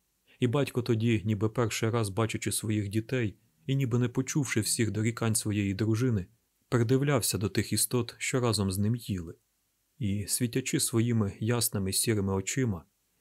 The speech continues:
і ховаючи усмішку у довгих та кудлатих вусах, говорив: «Я від світання до смеркання їздю по селах та по економіях. Справляю у пана свою службу і людей зарятовую,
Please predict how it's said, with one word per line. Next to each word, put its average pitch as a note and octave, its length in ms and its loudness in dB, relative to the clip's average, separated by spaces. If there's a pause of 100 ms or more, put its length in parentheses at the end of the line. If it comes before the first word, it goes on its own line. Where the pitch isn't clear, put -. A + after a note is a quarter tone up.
і A2+ 60 0
ховаючи A#2+ 540 2
усмішку A2+ 760 -2
у A#2 80 -2
довгих G#2 480 0
та G#2+ 100 -4
кудлатих A2+ 580 -2
вусах, A#2+ 460 -2 (120)
говорив: A2+ 520 0 (720)
«Я A#2 500 6
від A2 200 4
світання C3 520 4
до A#2 140 6
смеркання B2 720 4
їздю A#2 480 4
по C3+ 160 4
селах B2+ 400 6
та A#2 180 4
по B2 220 4
економіях. A2+ 800 2 (540)
Справляю C#3+ 640 6
у B2+ 60 4
пана B2 300 6
свою A#2 320 4
службу G2+ 640 0 (200)
і C3 80 4
людей B2+ 360 6
зарятовую, F#2+ 760 0